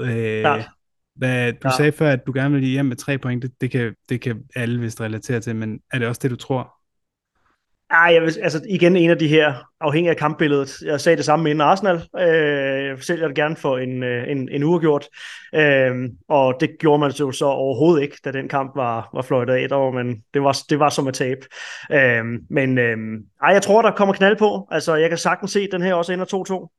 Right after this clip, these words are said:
Speaker 1: Mm.
Speaker 2: Øhm, det, det, det er sådan det resultat, der bliver ved med at runge i hovedet, øh, på mig, at det,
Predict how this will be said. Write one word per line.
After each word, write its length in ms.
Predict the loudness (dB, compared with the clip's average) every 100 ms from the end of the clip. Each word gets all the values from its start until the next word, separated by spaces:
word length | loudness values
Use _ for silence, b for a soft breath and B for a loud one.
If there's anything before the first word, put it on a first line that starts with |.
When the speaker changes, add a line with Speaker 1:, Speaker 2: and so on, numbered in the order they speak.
| _ 0
Speaker 1:
Mm. 60 |
Speaker 2:
Øhm, 360 | 2 2 2 0
det, 340 | 0 2 0 -2 -6
det, 120 | -4 -2
det 40 |
er 60 | -2
sådan 140 | 2
det 120 | 2
resultat, 320 | 0 0 -2
der 60 | -2
bliver 140 | -2
ved 80 | 0
med 80 | 0
at 80 | 2
runge 320 | 2 2 -4 B B B B B
i 80 | 2
hovedet, 360 | 6 6 6 4
øh, 180 | 4 4
på 140 | 2
mig, 200 | 2 -4
at 60 | -4
det, 140 | -6